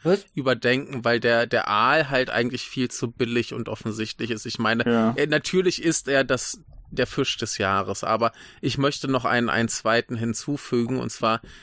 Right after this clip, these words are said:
Speaker 2: äh, fiel mir das gerade beim, beim Lachs wieder ein. Äh, ich lernte eine andere wunder-, wundervolle, äh, Beleidigung dieses Jahr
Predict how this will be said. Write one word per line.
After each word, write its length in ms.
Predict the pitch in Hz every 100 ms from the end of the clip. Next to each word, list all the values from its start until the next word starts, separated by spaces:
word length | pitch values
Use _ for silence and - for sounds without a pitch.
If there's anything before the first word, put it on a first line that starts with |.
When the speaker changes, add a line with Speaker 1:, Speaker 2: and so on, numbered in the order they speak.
| - -
Speaker 2:
äh, 240 | 117 120 127 - - - 98 - 151
fiel 200 | - 160
mir 80 | 156
das 140 | 131 -
gerade 240 | 120 120
beim, 380 | 117 110 110 104
beim 240 | 113 113
Lachs 400 | 107 113 - -
wieder 300 | 123 110 104
ein. 320 | 98 107 120 123
Äh, 120 | 113
ich 180 | 107 -
lernte 380 | 110 107 113 87
eine 240 | 110 104
andere 480 | 113 151 147 127 120
wunder-, 340 | 131 147 139 -
wundervolle, 840 | 160 156 147 - 131 131 127 120 120
äh, 40 |
Beleidigung 760 | 123 110 107 160 208 208 180 147
dieses 340 | 147 143 -
Jahr 300 | 143 143 165